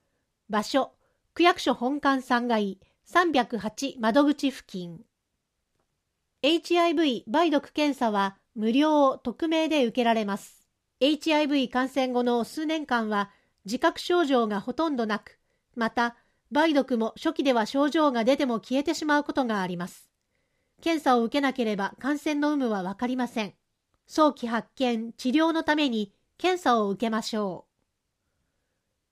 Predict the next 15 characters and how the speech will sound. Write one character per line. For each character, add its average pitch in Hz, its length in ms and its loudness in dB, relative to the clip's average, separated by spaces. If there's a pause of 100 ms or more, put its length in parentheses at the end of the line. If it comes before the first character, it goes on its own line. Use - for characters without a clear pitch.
(160)
日 302 300 0
時、 185 240 -8 (400)
毎 277 220 2
週 311 260 0
水 294 340 0
曜、 220 360 0 (300)
九 370 100 2
時 339 100 2
三 311 180 2
十 320 100 0
分 247 300 -4
か 220 100 -2
ら 220 140 0
十 247 280 2
時。 - 180 -12